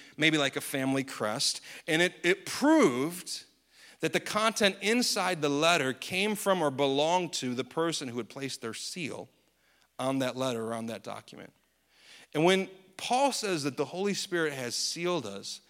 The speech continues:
he's speaking of ownership. The Spirit is God's seal upon you, saying, "You belong to me. He is mine. She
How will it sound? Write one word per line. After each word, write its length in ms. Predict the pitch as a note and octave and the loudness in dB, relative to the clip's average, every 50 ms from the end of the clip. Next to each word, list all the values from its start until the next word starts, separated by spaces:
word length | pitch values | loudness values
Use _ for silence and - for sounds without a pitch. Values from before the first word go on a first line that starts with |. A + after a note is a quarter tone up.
| _ - - - _ | _ -20 -20 -20 _
he's 200 | - E3 E3 - | -4 -2 -2 -2
speaking 420 | - - - G3+ G#3+ G3+ F3+ D3 | -4 -4 -4 -6 -6 -6 -4 -6
of 120 | B2+ A2+ A#2 | -6 -6 -6
ownership. 500 | B2 D3+ F3 D#3+ B2 A#2 - - - - _ _ _ _ _ _ _ _ _ _ _ _ _ _ | -8 -8 -8 -8 -10 -12 -14 -16 -16 -20 _ _ _ _ _ _ _ _ _ _ _ _ _ _
The 140 | - C#3+ C#3 | -4 -2 0
Spirit 500 | - - - - G#3 A3+ B3+ B3+ A#3 E3 | 0 0 -2 -2 -2 0 2 2 2 2
is 220 | E3 D#3+ C#3+ C3+ | 0 -2 -2 0
God's 320 | C3 E3+ D#3+ D#3+ D#3 C#3+ | 0 2 2 2 2 2
seal 680 | - - - - - - G#3 A3 A3+ A#3 A#3+ A#3 A#3 A3+ - | 0 0 0 0 -2 -4 -4 -4 -2 2 2 2 2 2 -2
upon 600 | E3 C#3+ - - - F3 F#3 F#3 F#3+ F#3+ F3+ D3+ | -6 -8 -8 -10 -4 0 0 2 2 2 0 0
you, 360 | B2+ B2 A#2 A#2 A#2 A2+ A#2+ | -2 -2 -2 -4 -6 -8 -10
saying, 540 | - - - - C#3+ C3+ C3 B2+ B2 B2 A2+ - - - - _ _ | -8 -6 -4 -2 -2 -2 -2 -2 -4 -6 -8 -10 -16 -20 -20 _ _
"You 300 | B2 B2+ D3 F#3 G3 F#3 | -10 -6 -2 -2 -2 -2
belong 640 | D3 E3 D3 C3+ D3 D#3+ D3+ B2+ A2 G2+ G#2 G2+ - _ _ _ _ _ _ _ _ _ _ | -2 -2 -2 -2 -2 -2 -2 -4 -4 -6 -10 -16 -20 _ _ _ _ _ _ _ _ _ _
to 120 | - - B2 | -12 -10 -10
me. 300 | C#3 D3 C3 F#2 _ _ _ _ _ _ _ _ _ - _ _ | -10 -10 -12 -14 _ _ _ _ _ _ _ _ _ -20 _ _
He 380 | - - - - G#3 G#3 F#3+ | -16 -14 -8 -4 -2 0 0
is 160 | F3 D#3+ C3 C3+ | 0 0 -2 -6
mine. 420 | D3+ E3 E3+ D3+ B2+ A#2 - - _ _ _ _ _ _ _ _ | -8 -10 -10 -10 -10 -12 -14 -18 _ _ _ _ _ _ _ _
She 640 | - - - - G#3+ G#3+ F3+ D3 C#3 C3+ C3+ - | 0 2 2 4 4 2 2 2 0 -4 -8 -14